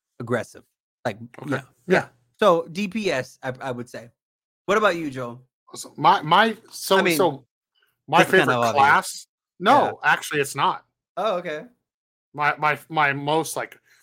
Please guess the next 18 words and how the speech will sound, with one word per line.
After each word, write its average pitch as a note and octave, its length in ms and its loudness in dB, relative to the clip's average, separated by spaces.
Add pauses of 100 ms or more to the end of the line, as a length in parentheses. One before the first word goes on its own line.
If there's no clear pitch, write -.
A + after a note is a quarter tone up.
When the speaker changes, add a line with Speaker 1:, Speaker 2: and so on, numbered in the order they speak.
(140)
Speaker 2:
the C#3+ 60 -8
class - 260 0
I D#3+ 60 -2
have D#3+ 160 0
the D#3+ 80 -6
most C#3+ 220 -6
fun D#3+ 460 -4
playing, A3 360 -8
my D#3 140 -6
favorite C3+ 300 -10
class C3+ 400 -4
to C#3 80 -12
play D#3+ 260 -6
is B2+ 160 -12 (120)
actually D#3+ 500 -6
the B2+ 80 -10
movement A#2 380 -12
characters. - 520 -20